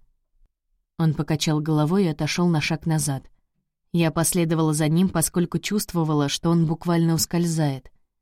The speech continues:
Нолан поднял руку, чтобы не дать мне подойти ближе. У меня появилось ощущение, будто он сомкнул пальцы на моём сердце и сдавил его.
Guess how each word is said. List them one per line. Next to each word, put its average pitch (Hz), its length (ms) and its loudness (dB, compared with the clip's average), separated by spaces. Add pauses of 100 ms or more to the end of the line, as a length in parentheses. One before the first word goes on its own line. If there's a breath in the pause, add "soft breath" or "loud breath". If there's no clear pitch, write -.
(720)
Нолан 170 440 4
поднял 165 440 2
руку, 190 280 0
чтобы 160 300 -2
не 160 120 2
дать 170 240 0
мне 165 160 2
подойти 151 400 0
ближе. 143 440 0 (800)
У 170 60 0
меня 160 260 4
появилось 165 540 0
ощущение, 175 540 0
будто 170 320 -2
он 170 100 2
сомкнул 165 500 -2
пальцы 175 440 -2
на 147 80 2
моём 147 280 2
сердце 185 420 -4
и 156 140 -6
сдавил 156 460 0
его. 139 320 -6